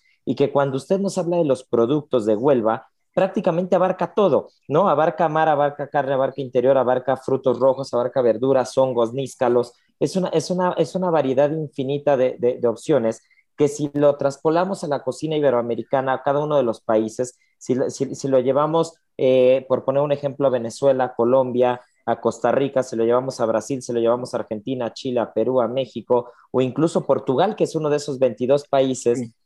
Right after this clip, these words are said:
Speaker 1: que, que están invitados justo al festival, o, o, o, o Brasil, con toda esta extensión territorial, vamos a ir encontrando esas, esas mismas similitudes, ¿no? Esas similitudes en las que la sostenibilidad del producto, la materia prima,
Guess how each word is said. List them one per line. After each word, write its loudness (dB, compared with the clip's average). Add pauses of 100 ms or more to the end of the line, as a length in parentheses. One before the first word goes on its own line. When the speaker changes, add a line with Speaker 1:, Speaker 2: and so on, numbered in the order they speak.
Speaker 1:
que, 2
que 0
están 0
invitados -2
justo -4
al 0
festival, 0
o, 4
o, 0
o, 0
o -2
Brasil, -2 (200)
con 0
toda 2
esta -2
extensión -4
territorial, 0 (300)
vamos -2
a -2
ir -2
encontrando -2
esas, -2
esas -2
mismas -6
similitudes, -4
¿no? -2
Esas -6
similitudes -4
en -8
las -6
que -2 (240)
la 0
sostenibilidad -2
del -2
producto, -2
la 0
materia -4
prima, -4